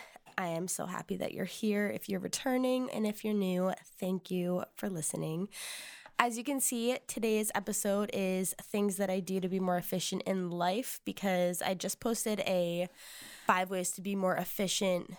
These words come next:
like, in a healthy lifestyle way, and you bitches love that shit, so I figured I should just do another one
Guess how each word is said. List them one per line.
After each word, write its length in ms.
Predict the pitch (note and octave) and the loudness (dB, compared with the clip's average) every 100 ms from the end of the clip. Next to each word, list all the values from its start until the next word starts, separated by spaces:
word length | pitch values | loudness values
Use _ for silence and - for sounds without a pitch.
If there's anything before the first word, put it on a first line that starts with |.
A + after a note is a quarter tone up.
| - _ | -18 _
like, 300 | - E3 - - - _ - | 0 0 0 -14 -20 _ 0
in 120 | G3+ | 2
a 60 | |
healthy 400 | F3 F3 F3+ - | 2 2 2 0
lifestyle 760 | F3 D#3+ F3+ - - A#3 A#3 A#3 | 0 2 2 0 2 4 4 4
way, 340 | A#3 A#3 A#3 A#3+ | 4 4 2 0
and 480 | - G3 F3+ F3+ - | 2 2 2 2 -2
you 140 | - G3 | -4 -2
bitches 320 | F#3+ F#3 F#3+ - | -2 -2 -4 -2
love 520 | F#3+ F#3 E3+ D#3 D#3+ | 0 2 2 0 0
that 240 | G3+ G#3 - | 0 0 0
shit, 340 | - A#3+ A3+ | 0 0 0
so 140 | - | 2
I 100 | F#3 | 2
figured 540 | F3+ - F3 F3 E3+ E3+ | 2 -2 -2 0 0 0
I 120 | - | -2
should 240 | F3 - F3 | -4 -6 -6
just 500 | - - - - - - - - - - - - _ | -4 -2 -2 -4 -10 -18 -20 -18 -20 -20 -20 -20 _
do 180 | - A3 | 2 4
another 380 | G#3+ G#3+ F#3+ G3+ | 6 6 4 4
one 400 | G#3 G3+ G3+ G#3 | 4 4 4 2